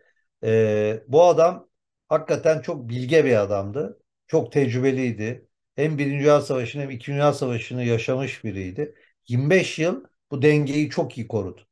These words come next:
Hem Batı'yla iyi bir denge kurdu, hem Rusya'yla çok iyi bir denge kurdu. Bu adam öldükten sonra gelen iktidarlar İngiltere ve Atlantik sistemin etki alanına girdi.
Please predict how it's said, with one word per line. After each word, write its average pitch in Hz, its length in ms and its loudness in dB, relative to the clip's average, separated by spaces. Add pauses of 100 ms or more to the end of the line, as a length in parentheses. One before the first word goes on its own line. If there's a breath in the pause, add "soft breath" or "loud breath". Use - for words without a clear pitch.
(400)
Hem 190 360 2
Batı'yla 190 640 6 (160)
iyi 151 180 -2
bir 143 100 0
denge 120 380 2
kurdu, 113 480 -10 (300)
hem 208 360 4
Rusya'yla 135 580 0
çok - 320 -6
iyi 117 100 -2
bir 104 100 -6
denge 95 360 -8
kurdu. - 260 -20 (360)
Bu 156 120 8
adam 175 220 6
öldükten 165 520 2
sonra 147 280 -4
gelen 143 300 -4
iktidarlar 156 800 4
İngiltere 156 600 2
ve 151 180 4
Atlantik 143 520 -2
sistemin 151 280 -4
etki 143 300 0
alanına 131 340 2
girdi. 107 340 -10